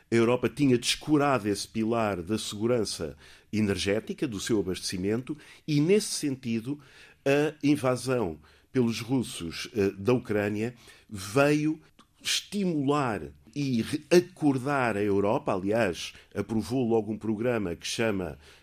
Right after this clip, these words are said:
eh, Reenergização da Europa, Repower Europe,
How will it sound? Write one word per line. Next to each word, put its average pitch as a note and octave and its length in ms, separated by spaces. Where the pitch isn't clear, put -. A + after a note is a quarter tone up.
eh, G#2 180
Reenergização B2 1200
da G2+ 100
Europa, G2+ 640
Repower G2 840
Europe, A2+ 500